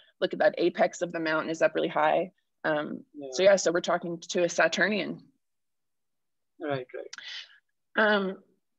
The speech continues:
Speaker 1: so again, you know, looking at the picture of the hand, you can see the different mounts.
Speaker 2: Yeah, I can also see the first finger is,
Speaker 1: Um,
Speaker 2: uh,
Speaker 1: of the
Speaker 2: larger
Speaker 1: hand.
Speaker 2: than the sec-, third,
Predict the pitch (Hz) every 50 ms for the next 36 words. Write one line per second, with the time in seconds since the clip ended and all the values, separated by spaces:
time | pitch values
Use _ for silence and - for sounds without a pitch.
0 | _ - - 339 311 294 247 - 277 269 262 240 233 233 240 226 208 190 185 190
1 | 190 196 - - 220 214 202 - 190 - - 147 - - 135 127 - - 175 170
2 | 196 202 202 196 196 196 196 185 - 160 165 - 196 160 165 170 - - - 165
3 | 156 160 156 156 - - - - - 170 143 - - - 165 165 170 175 180 180
4 | 208 220 220 - - _ - - - - - - - - - _ _ _ _ _
5 | _ _ - 170 165 160 151 151 160 170 180 180 170 160 165 180 170 - 185 165
6 | 175 165 - - - 175 175 170 - - - 160 175 175 170 165 165 170 170 170
7 | 170 170 156 147 143 143 135 139 165 190 156 147 143 147 180 208 214 233 226 226
8 | 202 202 196 196 190 190 196 208 240 262 262 - - - _ _ _ _ _ _
9 | _ _ _ _ _ _ _ - 143 139 139 135 135 - 139 - _ _ - 151
10 | 143